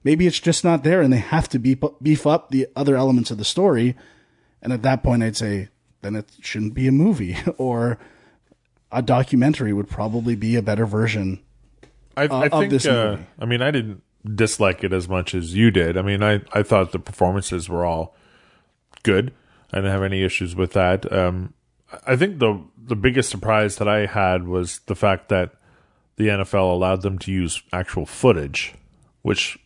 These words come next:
Speaker 2: was surprising because the movie is kind of going after the N F L for their lack of ex-,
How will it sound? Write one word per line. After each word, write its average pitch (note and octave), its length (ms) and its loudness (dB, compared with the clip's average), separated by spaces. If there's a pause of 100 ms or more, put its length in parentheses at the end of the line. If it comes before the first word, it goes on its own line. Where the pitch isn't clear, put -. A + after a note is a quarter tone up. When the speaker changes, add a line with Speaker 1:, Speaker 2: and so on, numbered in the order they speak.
Speaker 2:
was G#2+ 140 -4
surprising G#2 640 0
because G2 300 -2
the A2 80 0
movie A2 460 2 (680)
is G2 100 -6
kind G2+ 220 -4
of F#2+ 120 -8
going A2 360 0
after G2 680 -2 (140)
the G#2+ 120 -2
N G2 120 -2
F F#2+ 160 -4
L G2+ 320 4
for F#2+ 260 -6
their F2 340 -6 (1040)
lack A2+ 420 0
of G2+ 140 2
ex-, - 440 -6